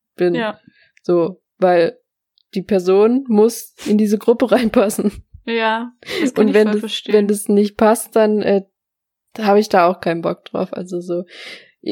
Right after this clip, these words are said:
Speaker 1: also so
Speaker 2: Ja.
Speaker 1: richtig klassisches Date mag ich nicht. Wie gesagt,
Speaker 2: <laughs>
Speaker 1: deswegen eher so einfach irgendwo dazu holen.
Speaker 2: Ja.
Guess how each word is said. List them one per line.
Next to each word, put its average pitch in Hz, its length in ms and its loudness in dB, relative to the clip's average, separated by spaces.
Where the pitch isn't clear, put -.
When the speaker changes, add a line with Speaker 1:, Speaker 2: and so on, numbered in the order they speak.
Speaker 1:
also 202 180 2
so 226 120 2
Speaker 2:
Ja. 208 80 2
Speaker 1:
richtig 262 340 0
klassisches 226 600 0
Date 190 280 0
mag 180 380 0
ich 226 160 -8
nicht. 220 420 2
Wie 196 140 -6
gesagt, 202 360 -2
Speaker 2:
<laughs> - 40 -6
Speaker 1:
deswegen 190 340 0
eher 190 240 4
so 175 120 0
einfach 185 460 0
irgendwo 180 300 0
dazu 196 600 0
holen. 190 420 2
Speaker 2:
Ja. 233 340 -2